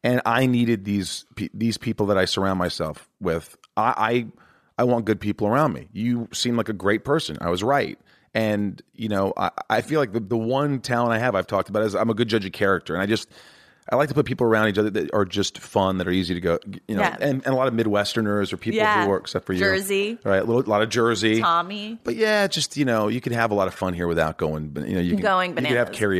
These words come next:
Speaker 1: karaoke nights downstairs in my basement. You can go on hikes and get
Speaker 2: Right.
Speaker 1: lost and almost killed. You could do many fun things.
Speaker 2: Oh my goodness. Remember karaoke nights?
Speaker 1: Oh my gosh. Yeah, didn't you judge one?
Speaker 2: <laughs> I did.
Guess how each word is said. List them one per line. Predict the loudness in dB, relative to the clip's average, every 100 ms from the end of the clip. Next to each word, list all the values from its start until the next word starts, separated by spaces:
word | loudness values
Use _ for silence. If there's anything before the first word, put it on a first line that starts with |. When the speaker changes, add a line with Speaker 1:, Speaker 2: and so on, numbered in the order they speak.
| 2
Speaker 1:
karaoke | 0 -4
nights | -6 -6
downstairs | -4 -4 -2 -2 -2
in | -4
my | -4
basement. | -4 -6 -6 -8
You |
can | -6
go | -6
on | -4
hikes | -2 0 2
and | 2
get | 2
Speaker 2:
Right. |
Speaker 1:
lost | 0 -2 -4
and | -6
almost | -6 -8
killed. | -4 -2 0
You | -2
could | -6
do | 0 0 -2 -4
many | 0 2 2
fun | 2 0 0
things. | -2 -2 -4 -4
Speaker 2:
Oh |
my | -6
goodness. | -6 -6 -6 -4
Remember | -4 -4
karaoke | -4 -4 0 0 -2 -4
nights? | -2 -2 -4 -2
Speaker 1:
Oh | 0 0
my | -2
gosh. | -2 -2 -2 -2 -6 -12 _ _
Yeah, | -2
didn't | 0 0
you | 0
judge | 0 0
one? | 0 0 0 -2
Speaker 2:
<laughs> |
I | -2
did. | -2